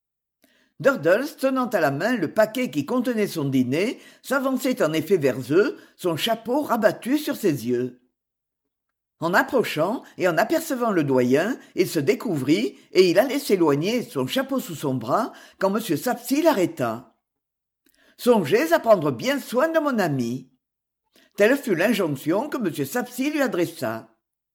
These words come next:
Lequel de vos amis est mort ? » demanda Durdles. «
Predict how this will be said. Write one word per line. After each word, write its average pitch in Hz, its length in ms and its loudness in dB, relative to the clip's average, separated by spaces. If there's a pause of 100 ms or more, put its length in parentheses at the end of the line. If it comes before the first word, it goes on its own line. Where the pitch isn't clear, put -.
(500)
Lequel 233 480 0
de 330 60 2
vos 214 240 0
amis 185 260 2
est 147 80 0
mort ? » 165 420 -2 (160)
demanda 175 400 0
Durdles. « 151 760 -2